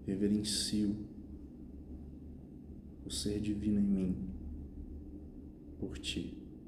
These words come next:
Gratidão por mais essa experiência. E encerramos hoje esse trabalho,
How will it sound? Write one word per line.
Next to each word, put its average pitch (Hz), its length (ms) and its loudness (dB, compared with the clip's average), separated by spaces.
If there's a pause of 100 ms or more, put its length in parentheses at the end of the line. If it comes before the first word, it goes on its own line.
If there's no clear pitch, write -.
(2750)
Gratidão 101 840 6 (2750)
por 98 160 0
mais 101 280 4
essa 107 180 4
experiência. 104 800 2 (2500)
E 98 60 0
encerramos 107 1200 6 (240)
hoje 104 320 8
esse - 200 4
trabalho, 95 520 2